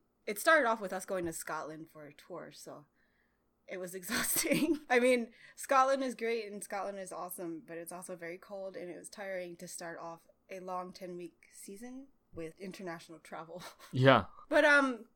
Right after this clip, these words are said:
Speaker 1: I think I had a better handle on this summer than I did last summer in terms of workload and balance.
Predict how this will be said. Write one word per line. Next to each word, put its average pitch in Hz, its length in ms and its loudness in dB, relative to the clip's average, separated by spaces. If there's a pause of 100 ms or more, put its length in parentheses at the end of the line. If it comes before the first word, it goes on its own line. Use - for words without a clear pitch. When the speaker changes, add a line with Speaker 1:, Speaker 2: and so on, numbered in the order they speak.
(180)
Speaker 1:
I 247 80 4
think 277 420 -2
I 240 80 -4
had 233 180 -4
a 226 60 -6
better 220 240 -2
handle 226 340 -8
on 226 120 -6
this 202 180 -10
summer 196 260 -10
than 170 160 -12
I 170 120 -10
did 156 260 -16
last 156 260 -10
summer 277 220 -10 (180)
in 214 120 -6
terms 196 320 -6
of 160 220 -8
workload 156 580 -10
and 151 120 -18
balance. 147 540 -16